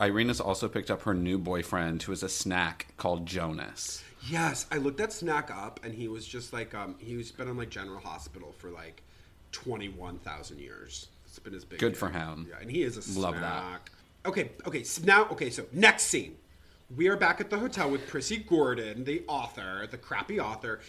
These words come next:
Speaker 2: yelling at Rick for not doing his job. And Rick's like, "Shh, I've, uh, I've, like, I've figured it out. Like, don't, don't you worry." Like, I've got
Speaker 1: Because he's mad because they're, the paps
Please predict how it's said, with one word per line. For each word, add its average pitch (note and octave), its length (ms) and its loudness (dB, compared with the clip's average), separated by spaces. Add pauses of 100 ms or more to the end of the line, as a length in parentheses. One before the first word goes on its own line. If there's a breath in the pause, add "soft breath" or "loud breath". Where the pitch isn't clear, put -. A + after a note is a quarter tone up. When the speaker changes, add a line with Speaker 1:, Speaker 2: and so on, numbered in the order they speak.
(160 loud breath)
Speaker 2:
yelling C3+ 300 0
at F#3+ 220 0
Rick B2 260 -4 (240 soft breath)
for C#3+ 120 -4
not B2+ 180 -2
doing D#3 160 0
his D#3 100 0
job. G#2 280 0
And A#2+ 100 -4
Rick's B2+ 200 -2
like, B2+ 220 -4 (180 soft breath)
"Shh, - 760 8 (380)
I've, A2+ 340 0 (320)
uh, G2+ 400 -6 (760 soft breath)
I've, A#2 280 6
like, A#2 300 -2 (160)
I've C3 140 2 (200)
figured A#2+ 380 0
it F#2+ 120 -4
out. D#2 340 -4
Like, F2+ 240 -12 (100)
don't, G2 280 -8 (260)
don't A#2 260 -4
you C3 80 -4 (120)
worry." E2+ 380 -8 (540)
Like, G2+ 220 -10
I've A#2 140 -6
got - 120 -2
Speaker 1:
Because C3 240 4
he's D3 160 6
mad D3 280 10
because D#3+ 340 6
they're, C3+ 180 6
the B2 120 4
paps B2 460 6